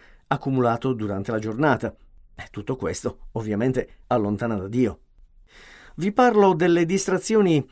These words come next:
che un credente può avere nel corso della vita, perché mi ricordo che, eh, l'anno in cui mi sono diplomato è stato un anno per me molto impegnativo.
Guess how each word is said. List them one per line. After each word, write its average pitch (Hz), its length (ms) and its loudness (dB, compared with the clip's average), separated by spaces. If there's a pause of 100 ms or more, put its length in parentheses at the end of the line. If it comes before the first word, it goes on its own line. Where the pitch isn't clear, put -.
(160)
che - 120 -2
un 180 120 4
credente 175 440 2
può 143 140 0
avere 143 280 2
nel 131 200 4
corso 165 300 -2
della 127 240 4
vita, 117 480 0 (340)
perché 214 240 -2
mi 220 140 2
ricordo 120 560 -2
che, 147 320 0
eh, 131 200 -2
l'anno 208 320 2
in 139 120 0
cui 156 160 2
mi 127 80 0
sono 135 240 -2
diplomato 107 800 -6 (180)
è 190 100 0
stato 208 300 0
un 208 60 2
anno 202 220 2
per 175 160 -2
me 160 140 0
molto 160 340 2
impegnativo. 110 720 -6